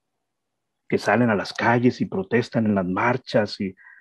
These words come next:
pero mientras preparan sus carteles que van a llevar a la manifestación, le ponen a los niños en el pizarrón como diez mil problemas de matemáticas.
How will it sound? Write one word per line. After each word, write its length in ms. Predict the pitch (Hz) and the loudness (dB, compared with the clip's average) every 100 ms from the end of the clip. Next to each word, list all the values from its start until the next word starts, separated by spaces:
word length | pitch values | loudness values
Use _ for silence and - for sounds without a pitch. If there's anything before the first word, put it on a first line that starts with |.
| _ _ _ _ _ _ _ | _ _ _ _ _ _ _
pero 180 | 110 101 | 0 2
mientras 380 | 98 98 98 - | 0 0 -2 -2
preparan 480 | 101 - 123 131 127 | -2 2 2 2 0
sus 180 | 127 | -6
carteles 720 | - 104 - - 135 123 98 | -4 -4 -4 0 2 2 0
que 100 | - | -2
van 160 | 101 101 | -4 -2
a 60 | 110 | -2
llevar 220 | 104 107 | -2 -2
a 40 | |
la 80 | 107 | -2
manifestación, 960 | 92 92 - 92 - 98 - 113 139 - _ _ _ _ - | -4 -8 -10 -14 -10 -8 -4 -4 -4 -10 _ _ _ _ -4
le 120 | 101 | -2
ponen 320 | - 110 113 | 2 4 4
a 60 | 98 | 2
los 140 | 92 | 0
niños 360 | 95 104 107 104 | 0 0 0 -2
en 80 | 95 | -6
el 100 | - | -6
pizarrón 640 | 95 - 95 104 107 107 - - _ _ _ _ - - - - | -8 -6 0 0 0 -2 -10 -20 _ _ _ _ -20 -20 -6 0
como 220 | 110 104 | 2 4
diez 260 | 104 101 | 4 4
mil 240 | 110 127 127 | 6 6 4
problemas 520 | 131 101 101 104 113 | 2 2 2 -2 -2
de 80 | 104 | -2
matemáticas. 760 | 98 - 95 - - 104 - | -4 -8 -12 -14 -18 -20 -20